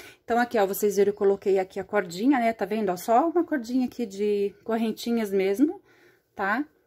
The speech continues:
Aqui na cintura, pra poder amarrar. E tá aqui, ó. A saia ficou com noventa e dois centímetros de altura,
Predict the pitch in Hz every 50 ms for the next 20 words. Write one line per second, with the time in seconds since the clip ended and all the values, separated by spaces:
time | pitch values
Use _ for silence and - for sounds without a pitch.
0 | _ _ _ _ _ _ - 196 196 190 - - 202 190 190 190 180 - 226 226
1 | 226 - - 202 208 226 - - - 196 185 - 190 170 190 190 190 196 190 175
2 | 208 196 202 233 302 - _ _ _ _ _ _ _ _ _ _ - - _ -
3 | _ _ _ _ - 202 202 - - 208 226 220 - - 214 196 185 - 170 -
4 | _ _ _ _ _ _ _ _ - 214 233 233 - - 269 240 240 240 240 240
5 | 240 - 240 - - - 233 196 190 185 175 175 _ _ _ _ _ _ _ _
6 | _ _ _ _ _ _ _ _ - 208 208 208 208 196 226 240 247 - 254 226
7 | 202 214 220 214 - 226 214 - - - 202 196 190 - - 196 190 180 180 196
8 | 190 190 196 - - 208 202 202 220 240 285 330 330